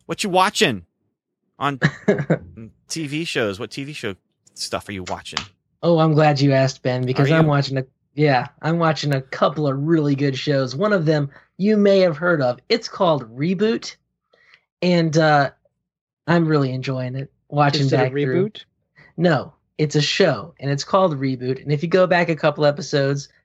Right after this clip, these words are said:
Speaker 2: to our V R episode, you can hear all about it. Uh, so,
Speaker 3: <laughs>
Speaker 2: uh,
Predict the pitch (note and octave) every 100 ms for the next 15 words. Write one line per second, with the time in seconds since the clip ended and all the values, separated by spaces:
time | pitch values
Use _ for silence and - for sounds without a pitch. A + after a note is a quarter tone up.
0 | - F3 C#3+ C#3+ F#3 F3 E3 E3+ C3+ C3+
1 | C#3 C3+ C3 F#3 F3+ D#3+ D#3 D#3 E3 E3+
2 | G#3+ F3+ - _ _ - - D3 C#3 D#3
3 | C#3+ E3 C#3+ C3+ C#3 - - - - _
4 | _ _ _ _ _ - D#3 C#3+ B2+